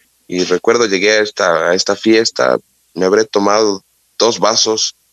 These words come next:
fue como haberme tomado unas veinte botellas, empecé con taquicardia, me pe-, perdí tiempo y espacio, o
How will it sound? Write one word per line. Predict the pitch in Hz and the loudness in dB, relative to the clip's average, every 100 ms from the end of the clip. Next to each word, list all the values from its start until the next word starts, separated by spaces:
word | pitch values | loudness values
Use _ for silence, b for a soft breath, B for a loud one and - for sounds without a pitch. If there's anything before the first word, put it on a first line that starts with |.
| _ | _
fue | - 98 | -8 -4
como | - 101 | 0 2
haberme | 101 107 | 4 2
tomado | 104 98 101 | 0 0 2
unas | 104 92 | 2 2
veinte | 90 95 92 | 0 -4 0
botellas, | 90 87 92 95 95 92 | -2 0 0 2 0 -2
empecé | 90 - - 87 | -6 -8 -6 -6
con | 92 90 | -6 -4
taquicardia, | 87 - 80 - 92 90 92 90 87 87 90 | -6 -6 -8 -4 -2 0 0 2 2 0 0
me | 90 | -2
pe-, | - 85 82 82 | -2 0 0 0
perdí | 95 156 202 | -4 -2 -2
tiempo | - - 87 | -2 -2 0
y | |
espacio, | - - 113 107 - 90 | -2 -2 -2 0 0 2
o | 92 | 0